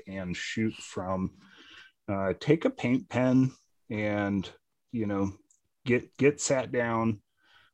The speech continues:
on your butt, adjust that tripod to a perfect working height to take a seated position on level ground, and put some paint marks on those legs so that, you know, as you're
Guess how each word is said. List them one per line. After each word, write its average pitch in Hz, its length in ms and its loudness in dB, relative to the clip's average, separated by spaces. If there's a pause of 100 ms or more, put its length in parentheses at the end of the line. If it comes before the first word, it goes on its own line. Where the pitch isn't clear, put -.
on 117 160 2
your 110 140 2
butt, 110 360 2 (200)
adjust 110 400 2
that 110 220 0
tripod 104 680 2
to - 200 -2
a 95 180 -2
perfect - 540 -2
working 104 400 0
height 98 340 -4 (160)
to - 100 -6
take 98 300 -4
a 92 80 -2
seated 101 460 -4
position 101 500 0
on 98 220 -2
level 95 200 -2
ground, 92 480 -4 (680)
and 90 640 -2 (760)
put - 200 4
some 170 180 6
paint 147 300 4
marks 123 340 0
on 123 160 4
those 113 240 4
legs 117 400 2
so 107 240 0
that, 104 400 2 (300)
you 120 120 -2
know, 104 220 0
as 107 240 2
you're 104 300 0